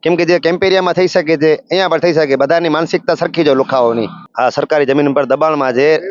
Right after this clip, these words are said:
રેલવે દ્વારા પણ નોટિસ આપવામાં આવેલી છે, પણ આમણે સામે ફરિયાદ કરી છે. એક તો દબાણ કરીને ઉપરથી રેલવે તરફ, અ, કેસ કર્યો છે અને ખોટી રીતે દબાણ કરીને હોટલો હલાવવામાં આવેલી છે. બધી ગેરકાયદેસર પ્રવૃત્તિઓ ત્યાંથી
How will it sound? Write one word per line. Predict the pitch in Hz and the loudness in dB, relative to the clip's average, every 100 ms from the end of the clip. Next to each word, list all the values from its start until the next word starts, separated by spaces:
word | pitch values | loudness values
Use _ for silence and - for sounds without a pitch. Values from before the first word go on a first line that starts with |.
| 208 214 - 165 | -6 -6 -6 -4
રેલવે | 135 165 160 | 0 2 2
દ્વારા | 147 170 | 2 2
પણ | 147 165 | 0 0
નોટિસ | 156 156 147 | 0 -2 -2
આપવામાં | 147 151 151 147 | 0 0 0 0
આવેલી | 120 156 156 | 0 0 2
છે, | 143 | 0
પણ | 139 147 | 0 0
આમણે | 127 143 160 160 | 0 0 0 0
સામે | 151 180 160 | 0 -2 0
ફરિયાદ | 151 151 - | 0 0 0
કરી | 123 120 | 0 2
છે. | 110 104 - - - | 2 -2 -4 -10 -4
એક | 139 - | -2 0
તો | |
દબાણ | 156 165 175 | 0 0 0
કરીને | 160 175 170 | 0 2 2
ઉપરથી | 175 175 175 | 0 2 2
રેલવે | 175 180 | 4 2
તરફ, | 175 165 160 | 2 0 2
અ, | 156 147 | 2 2
કેસ | 135 151 - | 0 -2 0
કર્યો | 127 120 110 | 0 2 2
છે | 104 - - - - - _ - | -2 -6 -20 -16 -16 -20 _ -4
અને | 147 165 165 139 123 - | 0 2 0 -2 -8 -4
ખોટી | 180 185 | 0 0
રીતે | 175 175 | 0 0
દબાણ | 165 165 165 | 0 2 0
કરીને | 151 165 165 | 0 0 2
હોટલો | 151 151 156 135 | 0 0 0 2
હલાવવામાં | 156 165 160 143 | 2 2 2 2
આવેલી | 147 143 139 | 2 2 0
છે. | 156 | 0
બધી | 156 151 | 0 0
ગેરકાયદેસર | 139 151 156 156 147 143 | 0 0 0 2 0 0
પ્રવૃત્તિઓ | 143 156 147 | 0 0 0
ત્યાંથી | 131 139 131 165 | 0 -2 0 0